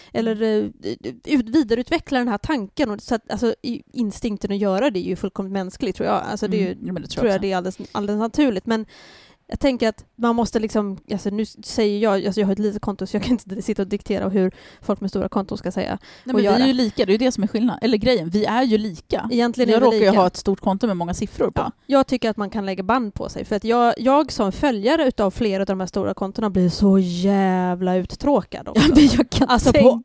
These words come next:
Speaker 1: tänka mig det.
Speaker 2: allvar.
Speaker 1: Ja, alla skriver om samma
Speaker 2: Alla
Speaker 1: sak.
Speaker 2: säger samma sak. Man bara, "Okej, okej, jag hoppar Instagram idag då, för jag har redan läst den här åsikten tre gånger idag. Jag
Speaker 1: Mm.
Speaker 2: behöver inte läsa den femton gånger till."
Speaker 1: Nej. Nej, men det är sant. Alltså, det är ju
Speaker 2: Mm.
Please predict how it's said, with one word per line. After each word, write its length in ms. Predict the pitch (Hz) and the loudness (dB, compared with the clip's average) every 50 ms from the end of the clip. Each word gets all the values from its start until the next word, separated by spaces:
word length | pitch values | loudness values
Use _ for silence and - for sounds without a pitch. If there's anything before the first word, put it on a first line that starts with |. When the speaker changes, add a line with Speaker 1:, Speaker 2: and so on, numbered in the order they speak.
| _ - | _ -4
Speaker 1:
tänka 200 | 392 349 302 320 285 262 | 0 2 4 4 4 4
mig 120 | 233 220 214 | 4 2 2
det. 100 | 220 220 | 0 0
Speaker 2:
allvar. 120 | 226 330 - - | 0 0 2 4
Speaker 1:
Ja, 300 | 392 359 233 185 185 190 214 | 6 8 8 6 6 4 2
alla 300 | 269 285 269 262 269 277 | 0 0 2 2 -2 -2
skriver 320 | - 254 214 214 214 220 | -2 -2 -2 -2 0 0
om 100 | 226 240 | -2 -4
samma 240 | - - 349 359 285 | -2 -2 2 2 4
Speaker 2:
Alla 260 | 269 262 254 254 262 | 4 4 4 2 2
Speaker 1:
sak. 140 | 254 - - | 2 2 2
Speaker 2:
säger 240 | 285 262 247 233 226 | 4 4 4 2 0
samma 440 | 214 - 277 233 214 208 202 208 208 | 0 0 0 0 0 0 0 -2 0
sak. 320 | - 415 403 302 262 - | 0 2 2 2 2 2
Man 120 | 285 262 254 | 0 0 0
bara, 60 | 285 | 0
"Okej, 360 | - - 294 277 294 320 269 | 0 2 2 2 2 2 0
okej, 280 | 285 - - 311 311 294 | -2 -4 -2 -2 0 0
jag 100 | 254 202 | 0 0
hoppar 440 | 277 302 - _ - - 359 403 | 0 -2 -4 _ 0 0 2 2
Instagram 500 | 339 349 320 - - - 294 294 277 254 | 2 0 -2 -2 -2 0 0 0 0 0
idag 220 | 233 214 208 190 190 | 0 -2 -2 -2 0
då, 80 | 208 | -2
för 140 | 190 - 254 - | -2 -2 -2 -2
jag 80 | 185 | -2
har 80 | 185 254 | -2 0
redan 280 | 320 269 254 247 226 | 0 0 0 0 0
läst 280 | 180 180 214 311 - - | -2 -2 -2 -4 -2 0
den 100 | 466 370 254 | 0 2 2
här 80 | 208 | 2
åsikten 420 | 214 214 202 - 196 - - 190 196 | 2 2 0 -2 -6 -8 -8 -10 -10
tre 300 | - - - 220 180 185 | -8 -6 -4 -4 -4 -2
gånger 320 | 196 190 185 180 190 - | -2 -2 -4 -4 -6 -6
idag. 280 | - - - - 226 277 - _ - | -6 -4 -4 -2 -4 -4 -6 _ -6
Jag 100 | 294 226 | -2 0
Speaker 1:
Mm. 80 | 277 - | 2 2
Speaker 2:
behöver 300 | 320 247 254 180 202 269 | 2 2 2 0 -2 -2
inte 140 | 247 - | -4 -4
läsa 260 | 185 196 190 190 - - | -4 -4 -4 -6 -6 -10
den 100 | 214 - | -10 -6
femton 360 | - 202 196 196 - 202 202 208 | -6 -6 -6 -6 -6 -6 -4 -4
gånger 260 | 196 185 196 220 262 | -4 -4 -4 -4 -2
till." 340 | - 494 571 - - - - _ _ _ _ _ _ _ _ _ _ _ - | -2 -2 -2 -4 -10 -14 -20 _ _ _ _ _ _ _ _ _ _ _ 0
Speaker 1:
Nej. 300 | 294 302 240 233 247 247 - _ _ _ _ _ _ - | 4 4 4 4 2 0 -4 _ _ _ _ _ _ -2
Nej, 100 | 254 269 | 0 2
men 80 | 262 226 | 4 4
det 80 | 214 | 2
är 40 | 190 | 2
sant. 460 | - - 262 262 - - 202 - - - | 0 -2 -4 -4 -4 -6 -10 -10 -6 -4
Alltså, 160 | 233 220 208 | 0 2 2
det 80 | 208 | 4
är 100 | 208 202 | 4 4
ju 100 | 196 190 | 4 2
Speaker 2:
Mm. 140 | 185 - - | 2 0 -6